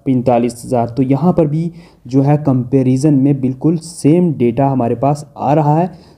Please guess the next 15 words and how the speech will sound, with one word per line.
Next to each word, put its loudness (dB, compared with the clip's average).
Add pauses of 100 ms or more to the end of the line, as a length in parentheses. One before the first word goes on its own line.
(120)
तो 2
यहाँ 2
से 0
भी -2 (300)
यही 2
कन्फर्म 2
हो 0
रहा 2
है 0
कि -2
साइडवेज 0
ट्रेंड 0
आपको -2
देखने -2
को -4